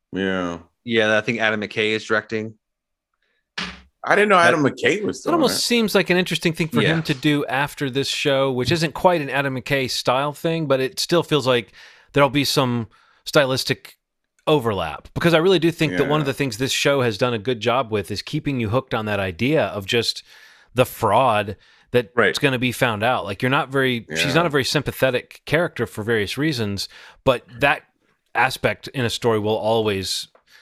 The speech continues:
Speaker 3: be a good source of tension for me. The idea of watching someone
Speaker 2: They
Speaker 3: just make a, a problem for themselves and make it worse and make it worse. And there's so many points where someone says to her,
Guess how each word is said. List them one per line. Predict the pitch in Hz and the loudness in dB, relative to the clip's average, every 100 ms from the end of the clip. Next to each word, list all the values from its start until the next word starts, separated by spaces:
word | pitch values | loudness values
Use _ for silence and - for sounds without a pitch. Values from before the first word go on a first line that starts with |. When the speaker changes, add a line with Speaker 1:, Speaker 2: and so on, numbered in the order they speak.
| _ _ _ | _ _ _
Speaker 3:
be | 113 139 | -2 0
a | |
good | 104 127 | 0 -2
source | - 120 - | 0 0 -2
of | - | -6
tension | 120 107 95 87 | -4 -4 -6 -8
for | 98 | -10
me. | 95 85 82 | -8 -8 -6
The | 98 | -4
idea | 95 92 101 95 | -4 -4 -4 -6
of | 92 90 90 87 - _ _ _ _ - | -8 -10 -10 -14 -20 _ _ _ _ 0
watching | 113 - 127 | 0 2 -2
someone | - 117 107 120 | -2 -2 0 0
Speaker 2:
They | - | 0
Speaker 3:
just | - 110 117 | -2 -4 -2
make | 110 123 127 - - | 0 2 0 -6 -6
a, | 110 107 - _ - | -2 -2 -6 _ -8
a | 110 | -6
problem | - 131 117 113 107 | 0 2 2 0 -4
for | 101 101 | -4 -6
themselves | 104 - 110 98 | -4 -2 -2 -2
and | 104 | -4
make | 104 101 | -4 -4
it | 95 | -4
worse | 107 104 - | -4 -2 -4
and | 101 | -6
make | 101 | -6
it | 117 | -6
worse. | 104 98 113 | -4 -4 -4
And | |
there's | 107 | -4
so | - 151 | 2 2
many | 151 | 2
points | 131 139 139 - | -2 -2 -2 -4
where | |
someone | 107 123 113 | -4 -4 -2
says | - 113 | -2 -2
to | - | -2
her, | 104 104 | -2 -4